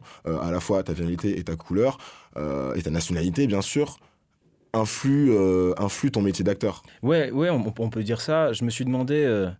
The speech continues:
Speaker 2: qu-, quand elle m'a, euh, quand elle me l'a proposé, déjà, j'étais, euh,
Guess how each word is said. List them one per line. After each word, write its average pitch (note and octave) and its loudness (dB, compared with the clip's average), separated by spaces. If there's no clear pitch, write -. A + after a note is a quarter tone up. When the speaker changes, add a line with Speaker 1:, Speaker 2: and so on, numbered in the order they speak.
Speaker 2:
qu-, G2+ -4
quand B2 -2
elle C#3+ 0
m'a, D3 2
euh, G2+ 2
quand A2+ -6
elle B2+ -2
me B2+ -2
l'a B2+ 0
proposé, C3 -2
déjà, A#2 0
j'étais, A2 -4
euh, F#2 0